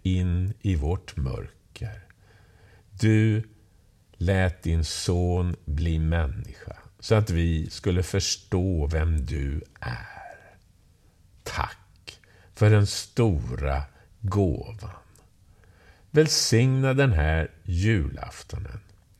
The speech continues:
och låt alla få ta del av din gåva till mänskligheten,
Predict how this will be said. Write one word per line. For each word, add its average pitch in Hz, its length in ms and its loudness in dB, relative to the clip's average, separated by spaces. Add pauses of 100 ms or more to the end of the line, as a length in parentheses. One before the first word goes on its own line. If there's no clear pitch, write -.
(840)
och 104 140 2
låt 113 600 2 (960)
alla 80 800 0 (600)
få - 200 -2
ta 85 240 0
del 73 760 -2 (500)
av 76 260 0
din 110 440 2
gåva 65 580 -2
till - 220 -4
mänskligheten, - 1200 -4